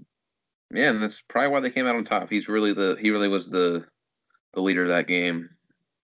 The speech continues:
Uh, Teddy Bridgewater, two hundred eighty-three yards, zero inter-, or zero touchdowns,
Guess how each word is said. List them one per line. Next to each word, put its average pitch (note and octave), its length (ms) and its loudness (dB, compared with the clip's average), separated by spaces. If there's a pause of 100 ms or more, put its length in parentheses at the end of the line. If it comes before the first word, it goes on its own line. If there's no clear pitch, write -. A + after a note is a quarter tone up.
(100)
Uh, - 40 -10
Teddy A2+ 180 4
Bridgewater, F#2 680 4 (640)
two - 160 0
hundred G#2+ 160 4
eighty-three G2 300 2
yards, F#2 320 2
zero F#2+ 520 2
inter-, F#2 220 -4 (160)
or G2 160 2
zero G2+ 220 0
touchdowns, F#2 840 -2